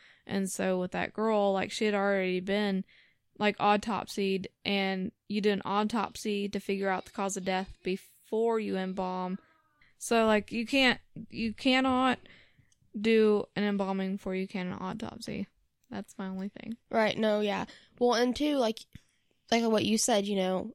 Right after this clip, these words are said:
Speaker 2: um, it's, you know, you do all that, like, prior to embalming so you can preserve the body. But, like, with this, you know, they
Speaker 1: And it's a
Speaker 2: weren't
Speaker 1: state, it's a state regulation and law to embalm unless, depending on where you're at. Like,
Speaker 2: Right.
Speaker 1: um,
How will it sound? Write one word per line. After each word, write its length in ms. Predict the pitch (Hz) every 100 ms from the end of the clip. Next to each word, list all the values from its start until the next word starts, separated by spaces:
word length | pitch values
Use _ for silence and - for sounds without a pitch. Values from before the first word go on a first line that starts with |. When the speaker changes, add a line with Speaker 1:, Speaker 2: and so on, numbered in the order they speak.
| -
Speaker 2:
um, 400 | 196 185 190 208
it's, 260 | 214 208 - _ _ _ _ -
you 140 | 220 202
know, 60 |
you 120 | 202
do 160 | 190 208
all 180 | 196 196
that, 200 | 196 -
like, 220 | 208 214 _ _ _ _ _ -
prior 320 | 226 185 196
to 140 | 190
embalming 600 | 196 208 196 208 196 196 202
so 160 | -
you 140 | 208 202
can 120 | 220
preserve 440 | 214 208 202 196
the 80 | 208
body. 400 | 202 208 208 190 - - -
But, 100 | -
like, 160 | 226 214
with 120 | 208 _
this, 480 | 254 247 226 233 - - _ _ _
you 120 | 220
know, 60 | 208
they 100 | 208
Speaker 1:
And 80 | 247
it's 80 | 254
a 40 |
Speaker 2:
weren't 80 | 247
Speaker 1:
state, 340 | - 220 202 - -
it's 140 | 220
a 60 | 240
state 280 | - 226
regulation 500 | 208 214 196 202 -
and 140 | 208 202
law 180 | 208 214 - - - - -
to 100 | 247
embalm 500 | 240 220 220 226 214
unless, 340 | 208 208 - - -
depending 340 | 226 262 254
on 120 | 220
where 120 | 208 208
you're 200 | 190 196
at. 360 | 208 190 -
Like, 180 | 208 196
Speaker 2:
Right. 220 | 190 196 - - - _ - _ -
Speaker 1:
um, 400 | 214 208 202 196